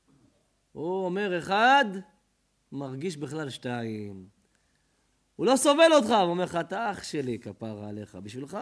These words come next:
אני פה." בא אליך, אומר לך, "אתה אח שלי, אתה אח שלי, אתה אח שלי, אתה אח שלי." מה אתה אני אח שלי, אתה.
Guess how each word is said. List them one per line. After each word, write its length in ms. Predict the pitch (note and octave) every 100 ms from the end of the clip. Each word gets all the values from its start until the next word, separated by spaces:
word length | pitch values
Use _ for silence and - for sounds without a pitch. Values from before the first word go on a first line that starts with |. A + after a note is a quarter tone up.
| F4+
אני 100 | F#4
פה." 320 | F#4 G4 C#4+ - - - - F4 - - - - - D3+ C#3+ C#3 _ - D#3 _ - C#3 - C#3 C3 _ _ _ _ _ _ -
בא 120 | D#3+
אליך, 180 | F3+ D#3+
אומר 160 | E3+
לך, 100 | D3+
"אתה 220 | D#3 - - C5+ A4
אח 100 | -
שלי, 180 | - A#4+ A4 G#4+ -
אתה 300 | E4+ A#3+ C4+
אח 120 | -
שלי, 580 | - A3+ G3 G#3 G#3 F#3
אתה 320 | C#3+ D#3 F3+
אח 80 | E3+
שלי, 420 | - E3 C3+ C3 D3 D3+ D3+ C3 F#2+ _ _ _ _
אתה 260 | - C4 F3 D3
אח 60 |
שלי." 1200 | - - G#3 C3+ C3 D3 F3 F#3 F#3+ F#3 E3 B2 G2+ _ _ _ _ _
מה 80 | -
אתה 400 | D5+ F5+ G#5 G5+ G5+ G5 B4+ D4
אני 260 | E3 E3+
אח 80 | G3+
שלי, 340 | A3+ A3+ G#3+
אתה. 540 | C#3 - A#2 C#3 C3+